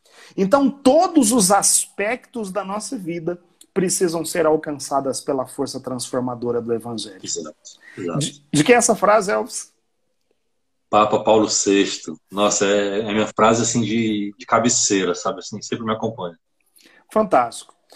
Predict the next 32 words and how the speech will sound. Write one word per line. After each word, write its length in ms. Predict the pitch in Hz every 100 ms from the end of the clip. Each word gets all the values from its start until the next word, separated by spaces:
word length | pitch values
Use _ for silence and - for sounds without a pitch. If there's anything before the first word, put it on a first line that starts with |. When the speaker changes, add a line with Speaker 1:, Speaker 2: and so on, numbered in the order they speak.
| _ -
Speaker 1:
E 80 |
aí, 180 | 202 269
só 280 | - - 302
pra, 420 | 339 285 208 165 _ _ _ _ _ _ _ _ _ _
pra 160 | 180 185
nos 220 | 180 160
ajudar 380 | 175 151 170 185
nessa 240 | 160 165
reflexão, 640 | 165 170 202 - - 240
eu 60 | 269
queria 220 | 226 220
trazer 540 | 214 214 143 143 165 - _ _ -
a 60 |
primeira 360 | 160 160 180 185
de 140 | 151
Coríntios, 680 | 160 143 135 170 247 - 127
no 120 | 135
capítulo 480 | 131 139 165 160 151
seis, 680 | - - 156 180 185 - -
no 100 | 151
versículo 640 | 147 143 127 - 180 170 156
número 540 | 151 151 147 147 170
dezenove. 760 | 160 131 135 147 117 107 - - _ _ _ _ _ _ _ _ - - - _
"Ou 160 | - 214
não 220 | 240 254
sabeis 800 | - 208 156 151 175 226 226 -
que 260 | - 156 151
o 100 | 160
vosso 440 | 127 160 - - -
corpo 580 | - 160 185 - 165 - _
é 160 | 175 185 _ _
templo 680 | - 185 170 - 127 113 101